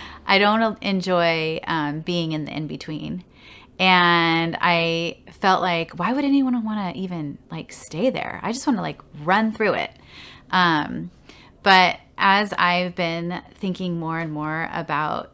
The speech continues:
um, Lent and what it means, I <laughs> realized that we've actually been in a significant space for almost a year.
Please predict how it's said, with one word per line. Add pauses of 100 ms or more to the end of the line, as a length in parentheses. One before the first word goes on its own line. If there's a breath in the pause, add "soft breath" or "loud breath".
(160)
um, (120)
Lent
and (320 soft breath)
what
it
means, (480 loud breath)
I
<laughs>
realized (320 loud breath)
that (640)
we've
actually
been
in
a
significant
space
for
almost
a
year.